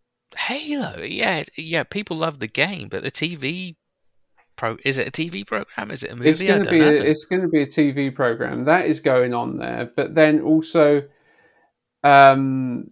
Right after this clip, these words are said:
Speaker 2: it's gonna, it, it's gonna have their back catalogues of everything that C B S and Paramount have put out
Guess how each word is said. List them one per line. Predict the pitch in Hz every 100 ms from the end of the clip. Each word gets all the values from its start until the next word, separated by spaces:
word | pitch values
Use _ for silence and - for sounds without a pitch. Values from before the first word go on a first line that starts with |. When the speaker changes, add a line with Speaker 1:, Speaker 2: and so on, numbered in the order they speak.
| -
Speaker 2:
it's | 151 156
gonna, | 190 190
it, | 175 175 180
it's | - 156 160
gonna | 190 202
have | 185 180
their | 160 135
back | 135 143 - -
catalogues | 156 147 139 131 127
of | 135 135
everything | 131 127 - 135
that | 127 -
C | - 143 131
B | 131
S | 123 123 135
and | 123
Paramount | 135 127 123 120 120 -
have | 120 -
put | - -
out | 127 123 -